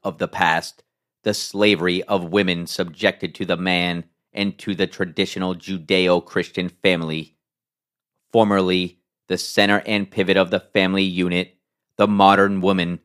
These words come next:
will become an independent individual who will want to break with her traditional role, detach herself from the family,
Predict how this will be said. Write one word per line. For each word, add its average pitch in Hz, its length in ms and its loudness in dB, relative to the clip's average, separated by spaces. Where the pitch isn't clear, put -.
will 92 80 -12
become 107 340 0
an 104 200 -2
independent 98 640 -2
individual 87 800 -2
who 110 100 -2
will 95 220 2
want 95 240 0
to 110 140 -2
break 95 440 2
with 85 160 -2
her 92 120 0
traditional 95 720 -4
role, 85 460 0
detach 101 540 -2
herself 90 500 0
from 95 140 -2
the 92 80 -2
family, 85 600 -2